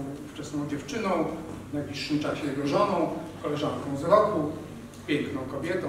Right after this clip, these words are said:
zdolną malarką, wspaniałą w ogóle osobą, Gabrielą Obrębą,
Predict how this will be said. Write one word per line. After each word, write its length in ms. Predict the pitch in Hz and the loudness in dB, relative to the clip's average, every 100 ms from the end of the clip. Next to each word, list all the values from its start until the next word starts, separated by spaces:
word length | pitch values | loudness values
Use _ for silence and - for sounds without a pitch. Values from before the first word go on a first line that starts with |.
| 135 | -4
zdolną 300 | 143 139 131 | -2 -2 0
malarką, 500 | 123 123 165 - - - | 0 4 6 6 2 -4
wspaniałą 400 | - 139 143 143 | -4 -4 -2 -4
w 200 | 143 139 | -4 -6
ogóle 140 | 135 | -4
osobą, 340 | 135 135 131 143 - | -4 -2 0 -2 -2
Gabrielą 400 | 143 - 147 143 - - | -2 2 2 4 2 0
Obrębą, 520 | 160 196 202 180 175 | 2 2 2 2 2